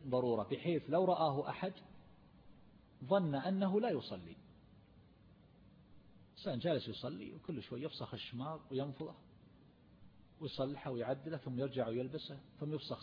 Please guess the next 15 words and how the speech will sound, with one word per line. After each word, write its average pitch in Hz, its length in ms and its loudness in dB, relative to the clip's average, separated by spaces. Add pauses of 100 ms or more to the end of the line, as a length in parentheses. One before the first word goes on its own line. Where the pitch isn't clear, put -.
ساعته 131 340 -4
ويحطها 135 340 -4
باليد 120 280 0
الثانية، 123 460 -6 (760)
ثم 208 120 -4
يطلع 151 300 2
محفظته 131 520 -4 (1500)
ويتأكد 135 600 -2
من 123 100 0
بعض 123 160 4
الأشياء 120 400 -2
هذه 120 140 0
موجودة 113 460 0
ولا 113 180 2
لا، 123 140 -4